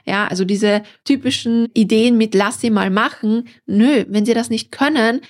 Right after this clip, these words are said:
dann brauchen wir ihre Beziehung nicht weiter gefährden, sondern müssen wir helfen, schauen, woran liegt es,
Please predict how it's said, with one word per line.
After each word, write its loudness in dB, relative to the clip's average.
dann 0
brauchen -2
wir 2
ihre 0
Beziehung 0
nicht -4
weiter -2
gefährden, -2
sondern 0
müssen -2
wir 2
helfen, -2
schauen, -2
woran 0
liegt -2
es, -4